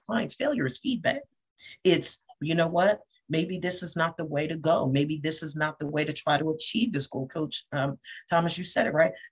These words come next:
Maybe a four-year institution of higher learning isn't for you, but that doesn't mean you can't go to technical school. What can you do? So keeping those options open, but really understanding that how we relate to expectations is gonna have a direct impact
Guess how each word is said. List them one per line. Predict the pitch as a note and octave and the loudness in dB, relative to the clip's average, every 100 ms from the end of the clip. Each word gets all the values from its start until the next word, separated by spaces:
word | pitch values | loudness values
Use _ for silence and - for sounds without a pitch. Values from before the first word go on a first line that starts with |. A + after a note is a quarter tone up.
| - | 0
Maybe | G3+ A#3+ | 2 4
a | A3 | 0
four-year | - G3+ G#3 G#3 | 0 -4 -2 -2
institution | G3 - F#3 G3+ G3 | -4 -4 -4 -4 -2
of | F3+ | -2
higher | F#3 F3+ | 0 -2
learning | F3 E3+ E3+ | -2 -4 -4
isn't | E3+ F3 - | -4 -6 -2
for | C#4 | 0
you, | G3 | 0
but | C#3 | -2
that | D3+ C#3+ | -4 -2
doesn't | D#3 D#3 | -2 -2
mean | D#3 | -4
you | D3+ | -4
can't | C#3 C#3 | -2 -4
go | C#3+ | -2
to | C#3 | -2
technical | C#3 C#3 - A2+ - | -2 -4 -6 -14 -18
school. | - - - _ _ _ - | -16 -16 -18 _ _ _ -4
What | C#3+ | -2
can | D3+ C#3+ | 0 0
you | C3+ | 0
do? | C3 | -2
So | - - | -4 -4
keeping | - D#3 D3+ D#3 | -4 -6 -4 -2
those | C#3+ C#3 | -2 0
options | C3+ C3+ - C3 | -2 -2 -4 -4
open, | B2 C3 B2+ | -4 -4 -4
but | A#2+ A#2 C3 | -4 -4 0
really | C#3+ D3 C#3 - - - _ | 2 2 0 -4 -20 -20 _
understanding | C#3+ C#3+ C3+ - B2+ C3+ C#3 C3 B2+ | 0 2 0 -2 -2 0 0 -2 -4
that | B2+ A#2+ | -4 -4
how | - D3+ D3 D3 | -4 0 2 2
we | C#3 C#3+ C#3 | 0 0 0
relate | C3 B2+ C3+ C3 - - | -4 -2 -2 -2 -8 -8
to | - | -4
expectations | A#2+ - B2+ B2 - B2+ C3+ B2+ A#2 A2+ - - - | -4 -4 -8 -8 -2 0 0 -2 -4 -6 -10 -12 -4
is | C3 | 0
gonna | C3+ C3+ | 2 2
have | C3+ B2 | 2 -2
a | B2 | -2
direct | B2 A#2+ B2 - | -2 0 -2 -2
impact | B2 A#2+ B2 A#2 - | -4 -2 2 2 0